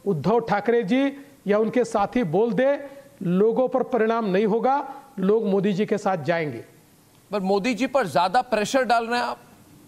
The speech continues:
Speaker 2: छगन भुजबल कहते हैं, "महाराष्ट्र is not a cakewalk for बीजेपी, पर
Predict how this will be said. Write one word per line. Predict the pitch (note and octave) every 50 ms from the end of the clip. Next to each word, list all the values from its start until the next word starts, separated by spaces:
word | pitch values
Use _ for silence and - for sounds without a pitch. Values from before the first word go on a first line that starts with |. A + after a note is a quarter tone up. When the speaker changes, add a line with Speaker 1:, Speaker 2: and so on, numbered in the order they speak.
| - - - - - - - -
Speaker 2:
छगन | - A#3 A3+ C4 C4 A#3+
भुजबल | G3 A3 G3+ G3+ G3+ B3+ C4 B3+
कहते | - A#3 A#3 A#3 A#3 - B3+
हैं, | B3+ B3+
"महाराष्ट्र | A#3 G#3 F#3+ G3 G#3+ A#3 A#3 G#3+ - A#3 C4
is | B3+ A#3+ G3 G3+
not | G#3+ G#3+ A3+
a | G#3+ B3+
cakewalk | B3 - A3+ G#3+ G#3+ A3+ A3+ A#3+ A#3 A#3 -
for | A#3+ A#3 G#3+
बीजेपी, | F3 F3 F#3+ F3 D#3 A#3 A#3 A#3 - A3+ G#3+ F#3+ E3+ - - - - - - - - G#3+
पर | G#3+ A3+ A3+ - - -